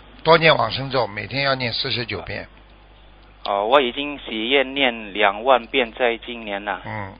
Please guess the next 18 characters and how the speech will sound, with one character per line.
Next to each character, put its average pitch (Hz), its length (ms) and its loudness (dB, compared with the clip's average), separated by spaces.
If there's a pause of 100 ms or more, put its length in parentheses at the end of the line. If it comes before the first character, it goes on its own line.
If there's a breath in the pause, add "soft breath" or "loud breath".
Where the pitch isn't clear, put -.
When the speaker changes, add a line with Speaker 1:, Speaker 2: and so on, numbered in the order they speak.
Speaker 1:
我 139 120 2
告 185 200 8
诉 147 100 2
你， 117 140 -2
就 165 160 -2
是 143 140 2
你 127 100 -2
过 143 220 -2
去 123 280 2 (440 loud breath)
活 120 160 4
的 131 100 0
东 131 160 -4
西 113 140 -4
吃 - 180 -2
的 101 60 -12
太 101 160 -4
多 87 240 -12
了。 82 60 -18